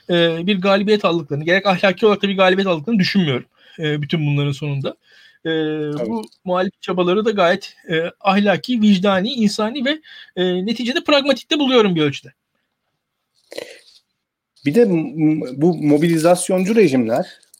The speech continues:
Speaker 2: yani halkın seferberliğini önemseyen ve buna dayanan rejimler, e, açıkçası bu mobilizasyon yeteneklerini kaybetmeye başladıkları zaman, e, çok büyük bir şok yaşıyorlar.
Speaker 1: Hı hı.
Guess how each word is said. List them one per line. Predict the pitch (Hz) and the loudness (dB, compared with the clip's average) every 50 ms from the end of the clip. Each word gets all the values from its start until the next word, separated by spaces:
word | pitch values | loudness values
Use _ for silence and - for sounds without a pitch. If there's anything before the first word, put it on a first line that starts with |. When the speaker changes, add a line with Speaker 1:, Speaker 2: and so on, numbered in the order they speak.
| _ - | _ -4
Speaker 2:
yani | 135 127 123 123 123 | -2 0 0 -2 -2
halkın | 123 - 131 131 123 - 156 | -4 -4 -4 -2 -2 -2 -2
seferberliğini | 147 - - 135 - - 135 135 131 135 131 131 139 143 143 143 151 147 139 147 - - _ _ _ _ _ _ _ - _ - - - - - | -2 -2 -2 -4 -2 -2 -2 0 0 0 0 0 0 0 0 0 0 -2 -4 -6 -10 -16 _ _ _ _ _ _ _ -20 _ -20 -20 -18 -14 -8
önemseyen | - 127 127 131 127 127 - - 165 175 190 | -4 -2 0 0 0 -2 -2 -2 0 0 0
ve | 175 143 123 | 0 0 0
buna | 123 135 151 151 143 | 2 2 2 4 4
dayanan | 139 131 117 110 107 104 101 - _ _ _ _ _ - | 6 4 4 4 2 -2 -4 -8 _ _ _ _ _ -2
rejimler, | 123 120 113 127 127 139 160 208 220 - - - _ _ _ _ _ _ _ _ _ - | -2 -2 -2 -2 -4 -2 -2 -4 -4 -6 -12 -20 _ _ _ _ _ _ _ _ _ -8
e, | 131 127 123 123 123 120 120 120 - - | -6 -4 -4 -2 -2 -2 -2 -4 -6 -6
açıkçası | - 123 - - 170 - - 202 185 - 151 | -8 -8 -6 -8 -8 -6 -6 -6 -6 -4 -4
bu | 139 135 | -4 -2
mobilizasyon | 131 131 131 127 135 139 135 135 147 151 147 - - 185 180 | -2 -2 -2 -2 0 -2 0 2 2 0 0 0 -2 -2 0
yeteneklerini | 170 156 147 - 156 160 156 156 - 160 160 160 | 0 0 0 0 0 -2 0 0 -2 -2 -2 -2
kaybetmeye | 151 - - 147 151 156 151 147 - - 160 156 147 131 | -2 0 2 2 2 2 0 -2 -2 -2 0 0 0 2
başladıkları | 131 123 123 - - 147 143 151 - _ - 165 170 196 | 2 0 0 0 -2 -2 -2 -4 -6 _ -2 -2 0 0
zaman, | 180 160 139 135 156 196 220 - _ _ _ _ _ _ _ _ _ _ _ - | 2 2 2 2 2 -2 -4 -6 _ _ _ _ _ _ _ _ _ _ _ -6
e, | 131 127 123 | -4 -4 -4
çok | 127 - 196 196 - | -2 -4 -4 -4 -4
büyük | 202 190 | -6 -6
bir | 196 175 | -4 -4
şok | - - 202 196 | -2 -2 -2 2
yaşıyorlar. | 190 160 139 - 135 107 - - - - - - _ _ _ _ _ _ _ _ _ _ _ _ _ _ _ _ _ _ _ _ _ _ _ _ _ _ _ _ _ _ _ - | 2 0 0 0 -4 -6 -6 -8 -12 -16 -20 -20 _ _ _ _ _ _ _ _ _ _ _ _ _ _ _ _ _ _ _ _ _ _ _ _ _ _ _ _ _ _ _ -20
Speaker 1:
Hı | - | -16
hı. | 143 135 - 190 | -16 -14 -12 -14